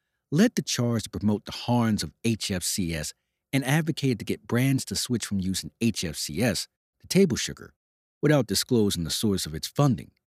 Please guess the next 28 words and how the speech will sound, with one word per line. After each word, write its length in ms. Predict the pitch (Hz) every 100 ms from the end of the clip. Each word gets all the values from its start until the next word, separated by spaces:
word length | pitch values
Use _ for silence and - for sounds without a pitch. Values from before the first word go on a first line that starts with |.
| _ _ _ _ _
For 220 | 110 73
a 40 |
time, 460 | - 127 139 104 90 -
it 140 | 90
worked. 400 | 80 202 - - _ _ _ _ _ _
Subway 460 | - 127 160 95 80
eliminated 540 | 85 131 127 80 73
H 240 | 95 85 -
F 140 | 80
C 260 | - 85 78
S 80 | -
from 140 | 71
its 100 | -
breads, 480 | - 120 123 95 - _ _ -
and 180 | 98 92
Kraft 380 | - 180 175 -
Foods 240 | 156 -
removed 460 | 95 101 156 165 101
it 120 | -
from 280 | - 82 90
wheat 200 | 190 -
thins, 440 | - 64 52 - _ -
Capri 340 | 87 127 107
Sun, 380 | - 139 143 131 _ -
and 160 | 95
some 240 | - 165 117
salad 320 | 165 175 107
dressings. 540 | 85 71 - - -